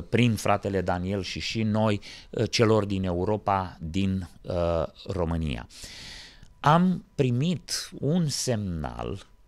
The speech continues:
prin care se spunea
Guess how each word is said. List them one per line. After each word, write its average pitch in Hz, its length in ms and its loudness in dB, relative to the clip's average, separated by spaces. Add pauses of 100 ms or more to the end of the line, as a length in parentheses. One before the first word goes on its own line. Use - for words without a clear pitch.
prin 117 220 0
care 147 460 2 (800)
se - 260 0
spunea 85 760 -4